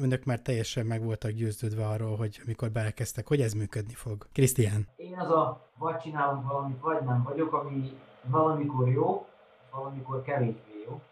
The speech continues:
Speaker 2: Én úgy kerültem ebbe az egészbe bele, hogy, hogy én sose szerettem igazából számolni.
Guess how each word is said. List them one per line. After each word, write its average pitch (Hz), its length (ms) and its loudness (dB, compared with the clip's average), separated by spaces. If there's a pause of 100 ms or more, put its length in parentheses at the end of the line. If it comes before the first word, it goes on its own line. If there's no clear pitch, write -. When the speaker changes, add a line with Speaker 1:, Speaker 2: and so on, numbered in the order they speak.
(140)
Speaker 2:
Én 139 440 2
úgy 180 180 -2
kerültem 143 420 0
ebbe 131 240 0
az 123 140 0
egészbe 131 320 -6
bele, 123 300 -4
hogy, 139 240 -8 (200)
hogy 139 120 -10
én 165 100 -6
sose 196 300 -10
szerettem 135 480 -6
igazából 120 540 0
számolni. - 300 -6